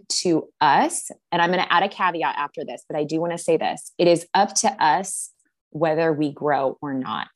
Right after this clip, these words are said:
It is God who grows us. It is God who gives us the increase. However, he invites us into the process. We can choose to say, "No, God,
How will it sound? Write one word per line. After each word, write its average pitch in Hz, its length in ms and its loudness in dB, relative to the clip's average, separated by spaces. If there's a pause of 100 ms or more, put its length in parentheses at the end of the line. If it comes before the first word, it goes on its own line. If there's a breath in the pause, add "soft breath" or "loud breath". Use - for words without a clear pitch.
(140)
It 190 100 6
is 170 160 6
God 196 460 6
who 214 180 -2
grows 147 380 -2
us. 135 240 -6
It 160 80 -4
is 156 240 -2
God 180 320 2
who 208 140 -4
gives 175 220 -4
us 165 160 -2
the - 140 -4
increase. 156 600 -4
However, 175 960 0 (320 loud breath)
he 247 220 4
invites 180 720 4
us 151 300 0
into 165 280 -6
the 143 100 -6
process. - 960 -6 (280 loud breath)
We 214 600 4
can 190 220 4
choose 170 640 4
to 180 120 -4
say, 147 580 2
"No, 165 420 0
God, 85 480 -4